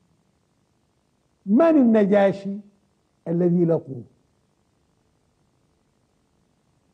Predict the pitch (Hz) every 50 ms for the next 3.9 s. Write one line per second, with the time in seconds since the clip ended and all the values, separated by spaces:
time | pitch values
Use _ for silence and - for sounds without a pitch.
0 | _ _ _ _ - 180 226 240 247 254 240 262 285 277 208 139 120 - - -
1 | _ _ _ _ _ _ _ _ _ _ 151 156 147 139 - - 202 240 233 -
2 | - 202 180 165 131 - 180 185 170 151 139 - - - _ _ _ _ _ -
3 | 143 156 165 196 196 185 160 180 151 131 - 190 196 165 156 123 - -